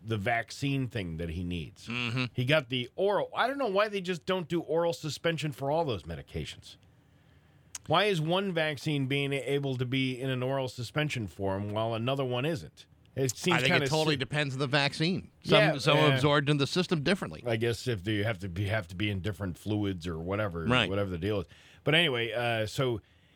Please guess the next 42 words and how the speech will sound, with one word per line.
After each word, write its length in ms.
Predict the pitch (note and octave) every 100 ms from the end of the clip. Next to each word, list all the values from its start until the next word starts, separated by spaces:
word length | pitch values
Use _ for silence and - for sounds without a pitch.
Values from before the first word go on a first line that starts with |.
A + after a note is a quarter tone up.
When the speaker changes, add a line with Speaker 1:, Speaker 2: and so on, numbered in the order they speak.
| _ _ _
Speaker 1:
I 120 | D3+
have 240 | C#3+ E3+ E3
to 80 | C3+
take 300 | - D3+ -
him 180 | B2+ F#2+
back 420 | A2+ C3+ C#3+ -
now, 420 | E3 C#3 C3 C3 - _ -
two 180 | -
weeks 340 | C#3+ B2 B2+ -
from 200 | F#2 D2
now. 180 | B1+ -
Speaker 2:
Now, 120 | F2
what's 140 | F2+ G#2+
that 160 | A2+
gonna 140 | G2+ F2+
cost 300 | F2+ D2+ -
you? 80 | - - _
Speaker 1:
Well, 140 | G#2+ -
it's 120 | E3+
the 60 | F3+
same. 240 | A3 A#3 E3+
It's, 220 | E3 - E3+
it's 180 | E3+
all 220 | G#3 G#3+ D3+
covered. 640 | - F#3+ F#3+ - G2+ - _
They 220 | A#2+ C#3 D#3
just 200 | D#3+ C3
need 220 | D3 C3+
to 60 | A#2+
get 260 | C3 G2+
the 60 | G#2+
blood 480 | F2+ B2+ B2 A2+ A2+ -
and 260 | B2 A2+
the, 400 | G#2 G2 F2+ E2+ -
you 140 | A2+ B2
know, 160 | G2 E2
the, 240 | E2 D#2 - F2+
the 120 | F2
thing 300 | - F3 C3
going. 340 | D2+ A1 C2 - - - - - - -
Uh, 600 | C3+ B2+ A#2+ A2+ G#2 G2+ - G#2 G#2 A#2
but 420 | G2+ C#3 C3+